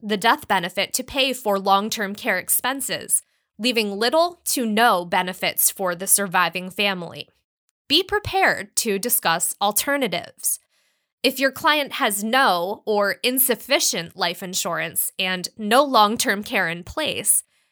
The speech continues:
a linked benefit policy could be an excellent option. To learn more benefits and strategies to selling life insurance, be sure to visit our episode notes for related articles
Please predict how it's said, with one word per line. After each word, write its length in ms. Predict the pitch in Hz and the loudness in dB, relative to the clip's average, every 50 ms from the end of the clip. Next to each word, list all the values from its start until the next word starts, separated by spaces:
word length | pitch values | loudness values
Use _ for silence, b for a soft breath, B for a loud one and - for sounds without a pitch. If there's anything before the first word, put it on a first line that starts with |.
| _ _ _ _ - | _ _ _ _ -2
a 120 | 233 247 | -2 0
linked 400 | 240 254 262 359 494 508 - - | 0 0 0 -2 0 -2 0 2
benefit 420 | - 277 294 311 302 - 226 - - | 2 2 2 2 0 0 -2 0 0
policy 580 | - - 349 370 339 262 262 - - 196 180 | 2 4 4 4 4 2 -2 -2 -2 -4 -4
could 560 | 180 - - - 466 453 311 202 185 196 208 - _ | -6 -8 -8 -2 0 0 2 2 0 -2 -6 -8 _
be 220 | - 233 247 269 | -4 -2 0 0
an 220 | 262 - 247 247 - - | 0 0 -2 -2 -2 -2
excellent 600 | 240 233 - - - - 202 196 185 180 170 - | -2 -2 -2 -4 -4 -2 -2 -2 -4 -4 -4 -2
option. 560 | 208 214 208 190 - - - 185 - - - - _ _ _ _ _ _ _ _ _ _ _ _ _ _ _ _ - | 0 0 0 0 -2 -4 -6 -6 -8 -10 -14 -20 _ _ _ _ _ _ _ _ _ _ _ _ _ _ _ _ -4
To 120 | - 320 | -2 0
learn 320 | 277 277 294 294 294 269 254 | 2 2 2 2 0 -2 -2
more 300 | 233 247 285 381 440 349 | 0 2 2 2 4 4
benefits 600 | 277 220 202 208 - 185 139 90 - - - - - | 2 2 2 0 -2 -2 -4 -2 0 0 0 2 2
and 240 | 208 208 214 220 - | 0 0 0 0 -2
strategies 880 | - - - 247 233 240 220 208 190 - - 185 165 143 220 247 - - | -2 0 2 4 4 4 4 2 0 -2 -4 -4 -4 -4 -2 -2 -4 -2
to 180 | - 294 254 247 | -2 -2 0 0
selling 480 | - - 233 214 202 202 196 196 190 | 2 4 4 4 2 0 -2 -2 -2
life 260 | 185 180 185 190 - | 0 0 0 -2 -6
insurance, 640 | 208 196 202 - - 196 160 139 170 202 254 - - | -8 -6 -4 -4 -4 -4 -6 -6 -6 -6 -6 -6 -6
be 180 | - 247 240 233 | -4 -4 -2 0
sure 400 | 214 - - - 359 392 440 453 | 0 0 2 0 0 0 0 0
to 180 | 440 - 392 294 | 0 -2 -2 -2
visit 360 | 208 226 226 220 247 233 214 - | 0 0 0 0 0 -2 0 2
our 260 | 214 208 208 208 - | 2 2 2 0 0
episode 600 | - 226 247 - 254 233 - 220 185 170 175 175 | 0 -2 -2 0 0 0 0 0 0 -2 -6 -6
notes 520 | 185 180 165 175 180 - - - - - - - | -6 -6 -4 -4 -6 -6 -6 -6 -6 -6 -8 -8
for 340 | - - 233 208 202 196 | -2 0 2 2 2 2
related 480 | 185 196 208 190 190 180 180 170 175 175 - | 0 -2 -2 0 0 0 0 0 -4 -2 0
articles 600 | 202 233 269 311 302 - 311 311 330 370 349 - | 0 0 0 0 0 0 2 2 2 2 -2 -4